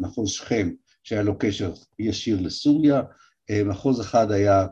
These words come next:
דרום ביירות, צידון, לפעמים עכו, זאת אומרת, הם ראו ב-, כל השטח הזה מביירות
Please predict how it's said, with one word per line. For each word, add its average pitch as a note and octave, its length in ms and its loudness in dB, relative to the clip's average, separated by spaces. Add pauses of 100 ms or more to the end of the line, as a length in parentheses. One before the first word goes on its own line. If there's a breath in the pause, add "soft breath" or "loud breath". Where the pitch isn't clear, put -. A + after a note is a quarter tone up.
(160)
דרום G2 380 -2
ביירות, A#2+ 420 0
צידון, A2+ 500 2
לפעמים G2+ 420 0
עכו, D3 420 2 (280 soft breath)
זאת A#2 160 -8
אומרת, A2+ 400 2
הם A2+ 160 2
ראו A#2+ 400 4
ב-, G2 200 0 (320)
כל C3+ 180 2
השטח C3 560 -4
הזה G2+ 160 0
מביירות G2+ 760 4